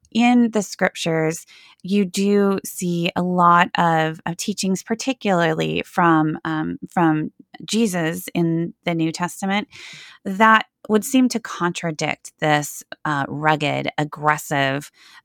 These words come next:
um, model of masculinity. Jesus, uh, time and again, surprises his followers because he disrupts their notions of power, disrupts their notions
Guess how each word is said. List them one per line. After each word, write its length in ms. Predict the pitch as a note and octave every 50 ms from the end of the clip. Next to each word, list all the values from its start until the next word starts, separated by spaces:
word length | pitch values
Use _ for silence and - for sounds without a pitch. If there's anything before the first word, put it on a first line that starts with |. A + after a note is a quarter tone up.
| _
um, 380 | - D#3 D3+ C#3+ C#3+ C#3+ D3 - -
model 320 | E3+ E3+ E3 E3 F3 F3 F3
of 100 | F3 F#3
masculinity. 960 | F#3+ F3+ F#3 F#3+ - - - - G3 F#3 G3 A3 B3 G#3+ - - - - - _ _ - - - - - F3+
Jesus, 680 | - - G3+ G#3+ A#3 A3+ G#3+ G3+ F#3 F3 E3+ - - - - -
uh, 140 | E3+ E3 E3
time 300 | - - - G#3 C4 D#4+
and 80 | D#4 A#3
again, 560 | G3 D#3+ - D#3+ D3+ E3+ E3+ D#3+ D#3+ D#3 D#3+ -
surprises 840 | - - - E3+ D3+ - - D3+ D#3 F#3 G3+ D#3+ D3+ - - -
his 200 | - - D3+ -
followers 640 | - - D3 C#3 C#3 C#3+ - - B1 - - - -
because 320 | - F3+ F3 - F#3 F3+ -
he 120 | - G3
disrupts 580 | E3+ G3 - - - E3 E3+ G3 - - - -
their 180 | - D#3 D3+
notions 640 | D3+ D3 C#3+ C#3+ C#3+ - D3+ C#3+ C#3 C3+ C3+ C#3+ - - -
of 200 | D3 C#3+ - _
power, 540 | - - D3+ C#3+ C#3 C3+ B2+ G2+ - - - - - - - - _
disrupts 420 | - F#3+ - - G#3 G#3+ - - -
their 180 | - G#3+ G3+
notions 640 | F#3 E3+ D#3+ D#3+ D#3+ - - D#3+ D#3 D#3 D#3 -